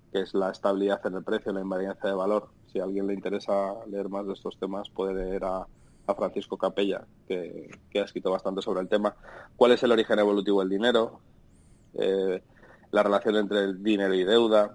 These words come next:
O sea, yo creo que, o, o yo por lo menos me he aproximado al Bitcoin desde, desde un punto de vista, eh, teórico, eh, como, como alternativa monetaria. Y una de las cosas que más me llama la atención de,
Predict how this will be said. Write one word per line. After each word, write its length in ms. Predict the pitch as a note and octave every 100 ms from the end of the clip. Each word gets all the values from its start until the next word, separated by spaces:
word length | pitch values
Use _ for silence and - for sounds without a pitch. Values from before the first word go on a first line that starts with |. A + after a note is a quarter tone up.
| -
O 40 | G2
sea, 200 | G#2+ G#2 - _ - -
yo 240 | G2 A2 A#2
creo 140 | B2
que, 320 | B2 A2+ - - - - -
o, 140 | F#2+ -
o 120 | G2+
yo 140 | G#2+
por 120 | G#2
lo 80 | A2
menos 240 | A2+ A2+ A2
me 80 |
he 40 | A2
aproximado 340 | A2 A2 A2 G#2+
al 60 |
Bitcoin 340 | A2 G#2+ A#2+ A2+
desde, 460 | G#2+ G#2 G2+ G2
desde 260 | F#2+ G#2 G#2
un 100 | G2+
punto 180 | G#2 G#2
de 60 |
vista, 440 | G#2+ A2 G#2 G2 F#2 _ - _ -
eh, 200 | G2+ G2
teórico, 520 | G2 F#2+ G2+ - - _ _ _ G2
eh, 500 | F2 F2 F2+ E2+ - -
como, 560 | G2 F#2+ F#2 F2+ F2+ -
como 180 | G2 F#2+
alternativa 480 | F2+ F#2 F#2 G2+ G2+
monetaria. 500 | G2+ F2+ F#2+ F#2 - - - - - - -
Y 360 | B2+ A#2 A2+ -
una 180 | C3 C3
de 60 |
las 140 | B2+ B2+
cosas 260 | C3 A2+
que 80 | A2
más 140 | G#2 G#2
me 100 | A2+
llama 180 | A2 A2
la 60 |
atención 380 | A2 G#2+ - A2
de, 320 | A2 G#2+ G#2+